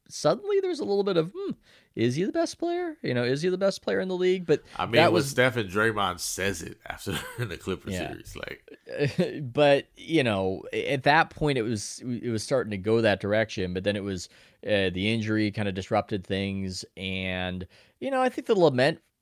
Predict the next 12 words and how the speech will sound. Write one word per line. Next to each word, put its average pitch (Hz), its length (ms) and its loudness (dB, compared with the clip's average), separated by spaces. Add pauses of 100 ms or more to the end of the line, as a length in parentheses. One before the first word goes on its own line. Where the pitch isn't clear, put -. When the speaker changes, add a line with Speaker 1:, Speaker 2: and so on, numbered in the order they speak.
Speaker 1:
from 123 240 -2
Kevin 113 640 0 (320)
that 110 500 0
is 110 180 -4
understandable 110 880 0
is, 92 220 -2 (280)
why 127 580 6
does 117 500 4
what 101 220 0
works 104 320 -4
for 120 160 -2
LeBron 87 840 2